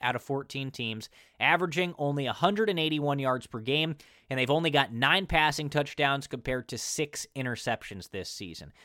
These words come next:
Peyton Ramsey, their quarterback, transferring over from Indiana, hasn't necessarily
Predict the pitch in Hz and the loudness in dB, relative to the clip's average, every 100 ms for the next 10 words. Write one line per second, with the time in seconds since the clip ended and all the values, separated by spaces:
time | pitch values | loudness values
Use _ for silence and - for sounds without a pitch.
0 | - - 170 170 165 170 165 156 143 - | -8 -2 -2 0 0 0 -2 -2 -2 -2
1 | 170 175 156 170 170 - - 165 170 - | -2 -2 2 4 2 0 -4 -2 -4 -4
2 | 165 156 151 151 147 143 139 139 139 135 | -4 -2 -2 -2 -2 -4 -6 -4 -4 -2
3 | 139 143 143 - - - 180 185 190 151 | 0 0 -2 -12 -10 4 4 4 0 -4
4 | 156 147 147 - 139 127 127 127 | -4 -4 -8 -4 -2 -2 -2 -4